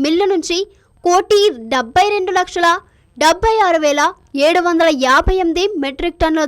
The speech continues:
ధాన్యం తీసుకోగా ఒక్క బస్తా బియ్యం సైతం ఇవ్వనట్టు సమాచారం. శ్రీ సత్యనారాయణ సిల్కీ and స్టాటెక్స్ రైస్ మిల్లు పది వేల ఏడు వందల ఎనభై ఎనిమిది మెట్రిక్ ధాన్యం తీసుకుని ఒక్క బస్తా బియ్యం ఇవ్వనట్టు తెలిసింది.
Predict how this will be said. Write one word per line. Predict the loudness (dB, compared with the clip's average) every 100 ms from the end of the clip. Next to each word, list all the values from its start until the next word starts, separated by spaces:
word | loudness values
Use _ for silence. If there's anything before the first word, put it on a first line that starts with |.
| 0
ధాన్యం | 0 0 -2 -2
తీసుకోగా | -4 -4 -2 0 2 0 -4 _ _ -4 -2
ఒక్క | 0 0 0
బస్తా | -2 -2 -2 0
బియ్యం | -2 -2 -2
సైతం | -2 -2 -4 -8 -8 -6
ఇవ్వనట్టు | -2 -2 -2 -6 -6
సమాచారం. | -4 -4 -2 -4 -4 -12 _ _ _ -4
శ్రీ | 0 0
సత్యనారాయణ | 0 0 0 0 2 2 2 -2 -2
సిల్కీ | -4 -6 -8 -6 -2
and | -2 -4
స్టాటెక్స్ | 0 2 2 -4 -4
రైస్ | -2 -2 -2
మిల్లు | -2 -2 -4 -10 _ _ 2
పది | 4 4 2
వేల | 0 2 0 -2 -4 -2
ఏడు | -2 -2
వందల | -2 0 0 0 -2
ఎనభై | -2 -2 -2
ఎనిమిది | -2 -2 -2
మెట్రిక్ | -4 -6 -6 -4
ధాన్యం | -2 -2 -2 -4
తీసుకుని | -6 -6 -6 -6 -10 _ _ -4 -2
ఒక్క | 0 -2 -2
బస్తా | -4 0 0 0
బియ్యం | -2 -4 -8 _ -8 -6
ఇవ్వనట్టు | -2 0 0 0 -2 -2 0
తెలిసింది. | 0 0 -2